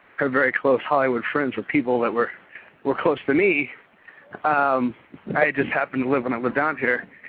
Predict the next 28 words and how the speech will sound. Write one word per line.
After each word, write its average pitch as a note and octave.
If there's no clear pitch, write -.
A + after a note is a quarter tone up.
in B2+
the A2+
South C#3+
Bay, F#2+
so B2
I B2
didn't B2
hang C3
out C3+
with B2+
them G#2+
all A2
the G2
time. A2
And, B2
uh, A#2+
it C3+
was C3+
crazy. C3+
We A#2
had C3
all C#3
the A#2+
same C3+
stories, B2+
knew B2
all B2
the A#2